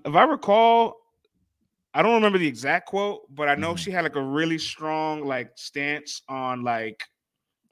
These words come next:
Speaker 1: um, if you got your ass beat, you can't be, you know,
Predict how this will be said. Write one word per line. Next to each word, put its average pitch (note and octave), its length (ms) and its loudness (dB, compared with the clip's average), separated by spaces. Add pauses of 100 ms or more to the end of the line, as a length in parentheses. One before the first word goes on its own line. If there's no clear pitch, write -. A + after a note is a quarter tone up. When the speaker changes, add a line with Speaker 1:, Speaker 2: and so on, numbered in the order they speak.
Speaker 1:
um, G#2 600 -2 (1040)
if C3+ 120 -2
you E3 80 -8
got E3 200 6
your C#3+ 100 8
ass C#3+ 340 10
beat, C#3+ 280 4
you C#3 100 0
can't C#3+ 320 -2
be, B2+ 580 -2 (120)
you C3+ 100 -6
know, A2 220 -4